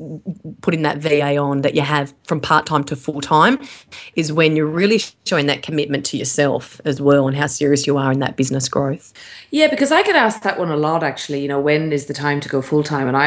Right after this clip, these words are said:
Speaker 2: I, I mean, I've always been of the view, and obviously financially sometimes people can't do it, but,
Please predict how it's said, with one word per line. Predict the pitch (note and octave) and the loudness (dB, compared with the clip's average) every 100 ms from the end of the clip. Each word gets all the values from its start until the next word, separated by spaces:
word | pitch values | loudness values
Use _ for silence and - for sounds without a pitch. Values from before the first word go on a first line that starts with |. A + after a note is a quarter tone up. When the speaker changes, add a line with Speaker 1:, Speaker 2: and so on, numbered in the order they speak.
| - | 2
Speaker 2:
I, | D#3 D3 - - | 2 0 -4 -2
I | |
mean, | D#3+ D#3+ | 2 4
I've | F3+ F#3 | 6 6
always | D#3+ E3 D#3 | 6 6 2
been | D3+ | -4
of | C#3+ C3+ | -4 -6
the | C3 | -12
view, | - D3 C3+ A#2+ | -8 -2 0 0
and | C3+ | 0
obviously | D3+ F3 F3 D#3+ | 0 0 0 -2
financially | - D3 C#3+ D3+ D3+ | 0 0 2 0 -2
sometimes | C#3 C#3+ C#3+ C3+ | -6 -6 -6 -6
people | - C#3+ C3 | -6 -6 -6
can't | - C#3 C3 | -4 -4 -2
do | C3 C3+ | -2 -2
it, | - | -4
but, | D3 C3 | -2 -2